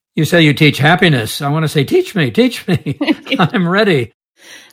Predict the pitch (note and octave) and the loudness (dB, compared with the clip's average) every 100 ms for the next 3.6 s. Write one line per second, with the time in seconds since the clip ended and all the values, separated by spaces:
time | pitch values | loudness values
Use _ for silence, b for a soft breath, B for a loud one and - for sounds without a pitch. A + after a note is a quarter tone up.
0 | - D4 D#4 - A#3 A#3 A#3+ - B3 - | -2 -2 -2 -6 -2 -2 -2 -6 -8 -8
1 | - F#3 F#3+ G3+ G#3 - G3+ G3+ G#3 G#3 | -8 -6 -6 -10 -12 -8 -4 -2 -2 -2
2 | G3+ A#3 - G3+ G3+ G3+ G3+ G#3+ G#3 A3+ | -2 -4 -2 -4 -2 -4 -4 -4 -2 -2
3 | G#3 G#3 G#3+ G3+ G3 F#3 | -2 -2 -4 -6 -6 -10